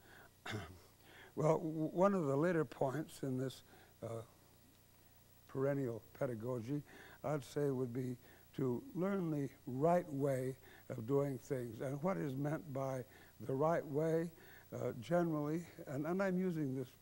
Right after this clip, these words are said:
popular terminology, is the traditional way of doing it, the ancient way of doing it. Now you say, "Well, how about originality?" Well, I don't think you should worry about originality.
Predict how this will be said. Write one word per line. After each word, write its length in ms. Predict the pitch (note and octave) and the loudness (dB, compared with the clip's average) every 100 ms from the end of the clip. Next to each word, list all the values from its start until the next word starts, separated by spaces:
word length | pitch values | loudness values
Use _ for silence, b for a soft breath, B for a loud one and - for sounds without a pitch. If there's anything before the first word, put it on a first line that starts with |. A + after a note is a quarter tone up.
| - | -20
popular 500 | - D#3+ D3+ C3+ B2+ - | -2 -2 0 -4 -4 -4
terminology, 840 | - B2 B2+ C3+ A#2+ A#2 G#2 A2 A#2+ B B B | -4 -2 -2 -2 -2 -2 -6 -10 -12 B B B
is 240 | C#3+ D3+ | 0 0
the 220 | A2+ C3 C3 - | -2 -2 -2 -4
traditional 640 | D3+ F3+ G#3+ - C3+ B2+ | -6 -4 -4 -4 -4 -2
way 220 | A#2+ C3+ | -2 -2
of 180 | B2+ A#2+ | -2 0
doing 300 | D3 C#3+ B2 | 2 2 0
it, 160 | A2 A#2 B B | -6 -16 B B
the 160 | - C#3+ | -4 0
ancient 320 | F#3+ G3 - C#3+ | 0 -2 -6 -4
way 240 | C3 B2+ | -2 0
of 160 | A2+ G#2+ | -2 -2
doing 340 | B2+ A#2 G#2+ G#2 | -2 -2 -6 -10
it. 100 | C3 - B B B - | -12 -18 B B B -2
Now 80 | |
you 160 | C#3 F#3 | 2 2
say, 160 | F3 E3 | 0 -2
"Well, 160 | D#3 | -2
how 240 | D#3+ E3+ E3 | -2 -2 0
about 280 | D3+ D#3+ | 0 -2
originality?" 920 | D#3+ D#3+ E3 D3 D#3 F#3+ D3+ B2 A2 A2 B B - | -2 -4 -4 -4 -2 2 4 2 -2 -12 B B -2
Well, 120 | C#3 | 0
I 120 | G3+ | 0
don't 180 | G#3+ G3 | -2 -4
think 180 | G#3+ G3 | -4 -4
you 100 | G3 | -6
should 140 | F#3 F#3 | -8 -6
worry 320 | - G3 B2 | -2 -2 -4
about 320 | A#2 A#2+ A#2 | -4 -6 -4
originality. 840 | A#2+ A#2+ A2+ A#2+ A#2 A2+ A2 A#2 | -6 -6 -6 -8 -8 -8 -10 -12